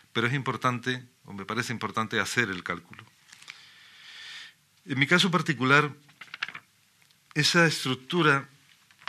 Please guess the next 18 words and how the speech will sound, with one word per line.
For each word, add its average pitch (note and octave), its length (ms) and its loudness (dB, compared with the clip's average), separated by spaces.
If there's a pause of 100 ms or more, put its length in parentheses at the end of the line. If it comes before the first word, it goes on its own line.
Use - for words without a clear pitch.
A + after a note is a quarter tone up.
(100)
se - 180 -2
me A2+ 100 -6
manifiesta C3 760 2 (460)
de A2+ 120 -2
dos A#2+ 180 -2
maneras B2+ 400 0
dispares. F#2+ 600 -10 (1400)
Hay D3 120 2
ocasiones E3 640 2
en B2 120 -8
que - 80 -8
el A2 80 -4
poema C#3 380 2
se B2+ 160 0
me G#2+ 80 -4
ocurre C#3 480 0
a G#2 80 -2
partir C3 500 -2